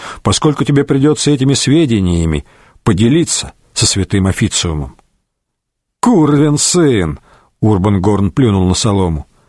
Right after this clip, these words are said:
«Размягчает меня, даёт мне дозреть.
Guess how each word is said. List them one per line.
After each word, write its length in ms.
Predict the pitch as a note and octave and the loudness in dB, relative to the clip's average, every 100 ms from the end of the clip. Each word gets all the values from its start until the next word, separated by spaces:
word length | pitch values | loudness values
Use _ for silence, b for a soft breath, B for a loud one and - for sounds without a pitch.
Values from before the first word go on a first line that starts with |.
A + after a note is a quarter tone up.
| _ _ _ _ - | _ _ _ _ -2
«Размягчает 880 | G#2 G#2 C#3 - A2+ G#2+ A#2+ B2+ C3+ | 0 2 0 0 0 0 0 -2 0
меня, 400 | A#2+ F#2+ C#2+ - _ _ _ _ - | 0 0 -2 -10 _ _ _ _ 0
даёт 360 | A2 A2 B2 | 2 2 2
мне 180 | B2 B2+ | 0 0
дозреть. 760 | G2+ A2+ G2 E2+ G2+ G#2 - | 0 0 0 0 -2 -4 -8